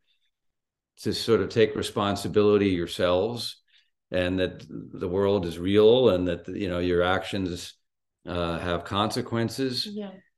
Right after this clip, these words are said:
Speaker 1: So all of that sort of flows from the idea that it really is just us.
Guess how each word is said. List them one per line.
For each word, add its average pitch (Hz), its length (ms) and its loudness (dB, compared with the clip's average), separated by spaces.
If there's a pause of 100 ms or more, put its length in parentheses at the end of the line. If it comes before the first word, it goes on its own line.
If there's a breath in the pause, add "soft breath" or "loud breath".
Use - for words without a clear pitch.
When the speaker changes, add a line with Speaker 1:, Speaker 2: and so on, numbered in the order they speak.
(200)
Speaker 1:
So 110 340 6
all 135 260 6
of 127 140 6
that 120 300 2
sort - 240 -6
of 104 100 -6
flows 107 400 6
from 104 180 -2
the 98 140 0
idea 95 520 2
that 92 280 0 (500)
it 98 100 -6
really 123 300 6
is 110 160 2
just - 320 -2
us. 104 400 -2